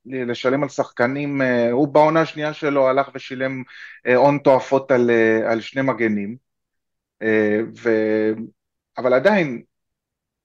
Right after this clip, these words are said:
יש כל כך הרבה קבוצות, לצורך העניין מנצ'סטר יונייטד, שקונות שחקנים בהון תועפות ולא מצליחות באמת להגיע לתוצאות.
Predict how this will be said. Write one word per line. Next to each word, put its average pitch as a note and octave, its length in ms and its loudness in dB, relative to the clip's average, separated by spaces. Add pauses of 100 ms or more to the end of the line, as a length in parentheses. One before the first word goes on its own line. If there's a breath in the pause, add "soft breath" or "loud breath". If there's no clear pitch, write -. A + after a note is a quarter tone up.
(340)
יש D3 120 -6
כל E3+ 160 0
כך F#3+ 160 2
הרבה F#3 220 2
קבוצות, D#3+ 720 -2 (300 soft breath)
לצורך E3 420 -6
העניין E3 380 -2 (120)
מנצ'סטר D#3 500 -4
יונייטד, C#3 480 -2
שקונות C#3 840 -4
שחקנים D3+ 600 -4 (360 loud breath)
בהון C#3 240 4
תועפות C#3+ 380 2
ולא C3+ 200 0
מצליחות E3+ 420 -2
באמת B2 260 -2
להגיע A2 260 2
לתוצאות. F#2+ 500 -8